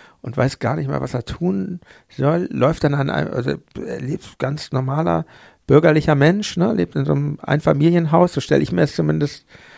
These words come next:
vor, oder so wird es durch die Geschichte vorgegeben. Und dann kommt er irgendwann, als er schon ziemlich verzweifelt ist, an einem ähnlichen Haus vorbei, wie das seine, und sieht, wie einem anderen Mann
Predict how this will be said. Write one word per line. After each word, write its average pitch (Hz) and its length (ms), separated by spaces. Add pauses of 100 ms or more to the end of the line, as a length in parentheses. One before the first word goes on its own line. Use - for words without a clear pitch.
(140)
vor, 147 460
oder 131 220
so 120 200
wird 127 160
es - 180
durch 120 160
die - 100
Geschichte 139 380
vorgegeben. 156 720 (560)
Und 139 120
dann 139 120
kommt 165 220
er - 120
irgendwann, 180 840
als - 160
er 160 60
schon 147 140
ziemlich 156 240
verzweifelt 147 640
ist, 160 380
an 131 160
einem 127 480 (720)
ähnlichen 208 420
Haus 196 160
vorbei, 180 560
wie - 80
das 143 180
seine, 202 440 (1000)
und 127 200
sieht, 160 500
wie 147 100
einem 175 440
anderen 165 320
Mann 220 360